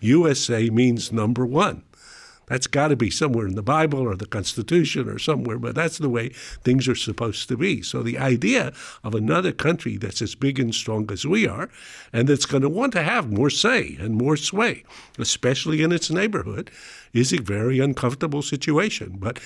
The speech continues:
that was the situation for Britain as, as Germany arose to be a challenger in nineteen hundred and nineteen ten and nineteen fourteen, that became a driver for a war.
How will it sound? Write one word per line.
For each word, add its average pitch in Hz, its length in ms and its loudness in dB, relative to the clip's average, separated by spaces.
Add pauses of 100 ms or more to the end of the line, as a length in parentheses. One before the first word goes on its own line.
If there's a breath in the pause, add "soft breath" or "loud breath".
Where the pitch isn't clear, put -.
(240 loud breath)
that 131 200 0
was 160 200 2
the 170 80 2
situation 131 680 2
for 104 140 -4
Britain 147 560 0 (580 loud breath)
as, 110 300 0 (720)
as 104 260 0
Germany 139 640 4 (400 loud breath)
arose 135 600 4
to 113 120 -6
be 117 300 -2 (400 loud breath)
a 107 60 -4
challenger 131 840 2
in 107 180 2
nineteen 127 440 4
hundred 135 340 2
and 104 140 0
nineteen 101 420 0
ten 151 340 2 (300 loud breath)
and 101 140 2
nineteen 107 400 2
fourteen, 147 640 2 (840 loud breath)
that 113 100 2
became 120 320 2
a 127 60 2
driver 113 380 0
for 117 200 0
a 113 60 -4
war. 151 340 4